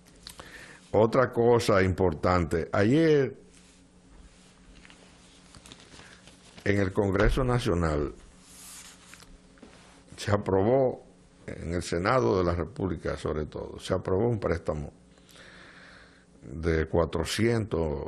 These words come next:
y pico millones de dólares. Supuestamente para usarlo para el metro de Santo Domingo.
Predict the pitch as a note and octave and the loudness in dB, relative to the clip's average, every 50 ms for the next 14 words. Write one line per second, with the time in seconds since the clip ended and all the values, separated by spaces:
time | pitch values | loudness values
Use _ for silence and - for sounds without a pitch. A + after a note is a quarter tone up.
0 | - - - - - - G2 F#2+ F2+ D#2 D#2 D#2+ D#2+ D#2+ E2 E2 D#2 D2 D2 C#2+ | -8 -10 -10 -8 -4 -4 -4 -2 -2 -4 -4 -4 -2 -2 -2 -2 -2 -4 -6 -6
1 | C#2 C#2 D2 D2 D2 C#2+ - - - - - - - - - - - _ - - | -6 -6 -6 -6 -6 -6 -8 -8 -10 -12 -14 -16 -18 -18 -18 -20 -20 _ -20 -20
2 | - - - - - - - - - - - - - _ _ - - - - - | -20 -20 -20 -20 -20 -20 -20 -20 -20 -20 -20 -20 -20 _ _ -16 -16 -16 -16 -20
3 | - - - - - _ - - - G#2+ G2+ - A2+ A#2 - - C3 B2 A#2 A2+ | -20 -20 -20 -20 -20 _ -14 -6 -6 -4 0 0 0 0 2 0 0 2 2 2
4 | G#2+ A2 - C3+ B2+ C3+ - - - - - - - _ - _ _ - - _ | 0 0 0 -2 -2 -2 -4 -12 -20 -20 -20 -20 -20 _ -20 _ _ -20 -20 _
5 | - - - - - - - - - - - - - - - - _ - - - | -20 -20 -20 -20 -20 -20 -20 -20 -20 -20 -20 -20 -20 -20 -20 -20 _ -10 -2 0
6 | G2+ G2 F#2+ F2 E2+ - - G2 F#2+ G2+ G2 G2 G2 F#2+ F2 E2 D2+ - - - | 2 4 4 2 2 0 0 2 2 4 4 4 4 4 4 2 0 -2 -6 -12
7 | - - - - F#2+ - - - D#2 D#2 D#2 D#2 D2 C2+ C2 - - - - _ | -20 -20 -20 -20 -20 -12 -6 -4 -4 -2 -2 -2 -2 -2 -4 -6 -8 -12 -18 _
8 | _ - - _ _ _ _ _ _ _ _ _ _ _ _ _ _ _ _ _ | _ -20 -20 _ _ _ _ _ _ _ _ _ _ _ _ _ _ _ _ _
9 | _ _ - _ - - - E2+ E2+ E2 E2+ G2+ C3 D3 C#3+ - - D#2+ D2+ C#2+ | _ _ -20 _ -14 -6 -4 -2 -2 0 0 0 -2 -2 -2 -4 -4 -2 -2 -2
10 | C#2+ - - D2+ E2 - D#2+ D#2 E2 F2+ - - | -4 -4 -4 -6 -4 -4 -2 -2 -2 -2 -4 -8